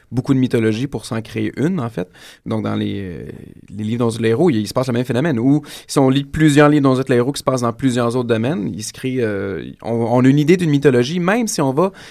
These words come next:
dans des livres qui se passent dans des autres univers, comme les univers, euh, post-apocalyptiques de Guerrier de l'autoroute et tout ça. Le combattant de l'autoroute, excusez-moi.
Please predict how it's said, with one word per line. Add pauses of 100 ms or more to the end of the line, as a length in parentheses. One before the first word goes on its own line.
(120)
dans
des
livres
qui
se
passent
dans
des
autres
univers,
comme
les
univers,
euh,
post-apocalyptiques
de
Guerrier
de
l'autoroute
et
tout
ça. (320)
Le
combattant
de
l'autoroute,
excusez-moi.